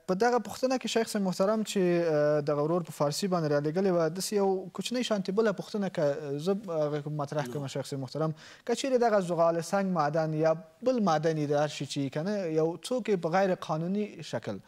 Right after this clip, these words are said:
Speaker 1: په خپل سر یې استخراجوي، نو معدن خو داسې ده چې دا، اه، هر معدن چې په هغه کې د ټول ملت حق ده او د حکومت تر ادارې لاندې، د حکومت تر حکم لاندې هغه استخراجېږي.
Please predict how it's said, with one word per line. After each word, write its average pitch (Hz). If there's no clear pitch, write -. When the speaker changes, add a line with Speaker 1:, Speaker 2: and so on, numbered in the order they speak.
Speaker 1:
په 160
خپل 202
سر 202
یې 135
استخراجوي، 104
نو 147
معدن 175
خو 190
داسې 190
ده 190
چې 180
دا، 165
اه، 156
هر 185
معدن 170
چې 180
په 160
هغه 151
کې 156
د 147
ټول 156
ملت 139
حق 160
ده 165
او 127
د 117
حکومت 135
تر 117
ادارې 120
لاندې، 196
د 160
حکومت 143
تر 135
حکم 147
لاندې 196
هغه 151
استخراجېږي. 104